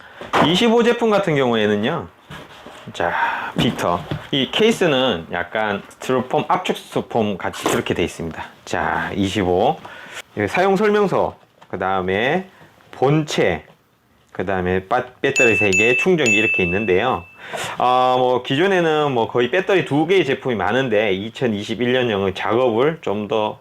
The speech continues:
길게 할 수 있기 위해서 배터리가 세 개입니다. 이 배터리의 용량은요,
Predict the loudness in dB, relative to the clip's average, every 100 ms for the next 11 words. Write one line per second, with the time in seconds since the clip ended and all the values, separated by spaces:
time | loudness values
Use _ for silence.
0 | _ -6 -2 2 2 2 0 -4 -8 -8
1 | -8 -12 -12 -6 -2 0 0 0 -4 -8
2 | -2 -2 0 0 0 0 -2 -2 0 -4
3 | -6 -8 -10 -20 -14 -6 -4 0 -2 2
4 | 2 4 2 2 0 -2 -8 _ _ -2
5 | 0 -2 -4 -16 -20 -20 -2 0 4 4
6 | 4 2 0 0 -2 -6